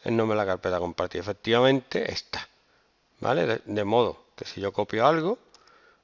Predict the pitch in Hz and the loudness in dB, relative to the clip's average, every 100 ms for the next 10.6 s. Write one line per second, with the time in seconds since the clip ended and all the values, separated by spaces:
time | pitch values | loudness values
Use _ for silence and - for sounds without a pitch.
0 | _ - - 107 101 98 120 156 _ - | _ -14 -8 -6 -6 -2 -2 -2 _ -6
1 | 226 - - _ _ _ _ _ - _ | -6 -6 -20 _ _ _ _ _ -20 _
2 | _ - - 110 98 92 160 165 165 233 | _ -14 -6 -4 -2 2 6 6 4 0
3 | - _ _ _ _ _ _ _ _ - | -6 _ _ _ _ _ _ _ _ -20
4 | _ - 120 - 107 90 - - - - | _ -2 0 0 -2 -2 -4 -8 -10 -18
5 | - - _ - 156 165 - 190 185 208 | -18 -20 _ 4 6 6 6 6 6 2
6 | 262 _ - 131 120 - 107 101 104 - | 0 _ 4 6 6 4 0 -2 -6 -4
7 | 127 196 - _ - - - - - - | 0 0 0 _ -20 -20 -20 -20 -20 -20
8 | _ _ _ _ _ _ _ _ - 107 | _ _ _ _ _ _ _ _ -2 0
9 | 107 107 113 107 104 - 101 95 - 90 | 2 2 0 0 0 0 0 0 -2 -4
10 | 76 - - _ - | -6 -10 -14 _ -20